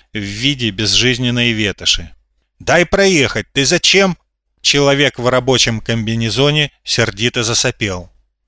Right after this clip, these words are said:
Он в развалку приблизился к съёжившемуся водителю, схватил его за шиворот, без видимого напряжения согнул в пояснице и впихнул обратно в салон. Затем,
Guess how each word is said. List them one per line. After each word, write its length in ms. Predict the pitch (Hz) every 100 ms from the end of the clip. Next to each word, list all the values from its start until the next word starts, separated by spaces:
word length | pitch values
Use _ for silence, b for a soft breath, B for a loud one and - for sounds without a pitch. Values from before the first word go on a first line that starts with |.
| _ _
Он 200 | 147 156
в 80 | 113
развалку 560 | 117 120 127 139 110 120
приблизился 720 | - 123 131 127 117 104 110
к 80 | -
съёжившемуся 880 | - 127 123 107 - 110 107 -
водителю, 640 | 107 107 101 101 117 127 139 b b b -
схватил 680 | - - 147 143 - 170 151
его 300 | 120 117 113
за 140 | 113
шиворот, 680 | - 123 110 117 143 - - _ _ -
без 280 | 107 147 135
видимого 520 | 160 165 151 135 127
напряжения 760 | 123 120 131 127 135 123 117 101
согнул 480 | - 110 123 110
в 120 | 98 -
пояснице 760 | 110 104 98 147 170 - 151 - b _ _
и 100 | 135
впихнул 600 | 123 - 127 160 180 170
обратно 500 | 156 120 110 98 95
в 60 | -
салон. 520 | - 127 110 95 85 _ _ _ _ _ _ _ _
Затем, 560 | 104 123 131 180 180